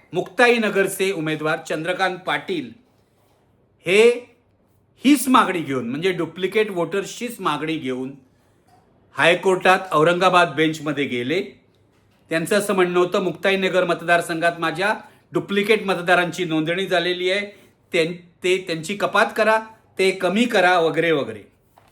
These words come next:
मात्र तोपर्यंत विधानसभा निवडणूक जाहीर झाली होती,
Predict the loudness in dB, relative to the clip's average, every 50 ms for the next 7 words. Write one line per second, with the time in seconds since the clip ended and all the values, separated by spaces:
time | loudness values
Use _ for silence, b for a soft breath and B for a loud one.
0 | _ _ _ _ _ -2 2 2 2 4 2 0 4 4 4 4 4 4 2 0
1 | 0 -2 -6 -6 -4 -4 -4 -4 -8 -14 _ _ _ _ -6 -4 0 2 4 4
2 | 4 2 2 0 2 4 4 2 4 4 2 2 2 0 -4 -6 -6 -8 -8 -4
3 | -4 -4 -2 -2 -4 -6 -6 -6 -8 -8 -6 -6 -6 -6 -6 -6 -8 -12 -14 -16
4 | -16 -16